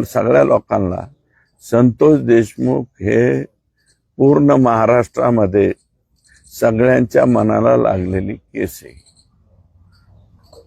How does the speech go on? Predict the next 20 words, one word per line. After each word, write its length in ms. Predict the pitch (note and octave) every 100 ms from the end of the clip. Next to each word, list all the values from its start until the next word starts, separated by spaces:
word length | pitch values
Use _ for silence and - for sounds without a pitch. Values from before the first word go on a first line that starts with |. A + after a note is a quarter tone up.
| _
हसरा 440 | - G#2 - B2 C3
चेहरा, 560 | - A#2+ G#2 F#2+ F#2 F2+ _ _ _ _ _ -
आणि 160 | G#2+ A#2
एकंदरीत 720 | A2 B2+ C3 B2+ C#3 C3+ A2
मला 200 | A2 A2+
वाटतं 260 | G#2 B2+
त्याने 320 | A2 A2+ A#2 B2 -
पूर्ण 300 | B2+ C3+ C3
आयुष्यामध्ये 840 | A2 A2+ G2+ - G2+ F2+ D#2+ F2+ G#2+ _ _ _ _ _ _
कुणाला 420 | A#2+ B2+ C3 C#3+
सुद्धा, 440 | C3+ B2+ G#2+ G#2+ F#2 - _
त्यांच्या 360 | A#2 A#2+ C3 A#2+
सौभाग्यवतीला 1000 | B2+ B2 A#2+ B2 A#2+ C3+ B2 - C3+ C3
सुद्धा, 480 | - A2+ - G#2 A#2+ - - - _ _ -
तुझ्या 260 | C3 C3 C3+
आईला 260 | C#3 C#3+
सुद्धा 300 | A#2 C3+ C#3+ C3
शब्द 260 | C#3 B2+
वापरला 540 | C#3+ C#3 B2+ C3 C3 B2+
नसेल, 340 | A#2+ - _